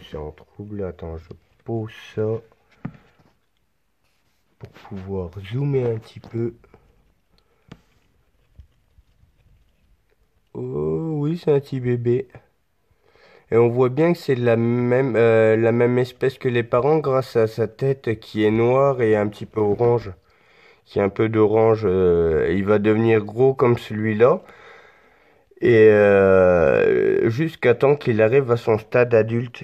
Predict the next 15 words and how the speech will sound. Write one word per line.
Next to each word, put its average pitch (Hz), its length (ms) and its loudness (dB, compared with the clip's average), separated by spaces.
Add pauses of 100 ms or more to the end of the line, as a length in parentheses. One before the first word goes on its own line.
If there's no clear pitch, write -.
Et, 107 240 2
euh, 98 240 2 (240)
à 180 80 -2
son 143 220 -2
stade 135 340 -2
adulte, 127 960 -4
ça 113 200 -4
ressemble 131 400 -4
à 101 60 0
ça. 120 380 -6 (2250)
Viens 92 240 -8
là. 92 180 -10 (600)
Pour 131 220 -4
un 135 100 2
mâle. 98 480 0